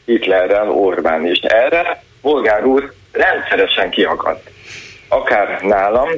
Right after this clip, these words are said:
akár másnál. És erre szeretném fölhívni Bolgár úr figyelmét, hogy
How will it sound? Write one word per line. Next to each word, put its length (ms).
akár 380
másnál. 640
És 100
erre 240
szeretném 400
fölhívni 500
Bolgár 460
úr 160
figyelmét, 540
hogy 160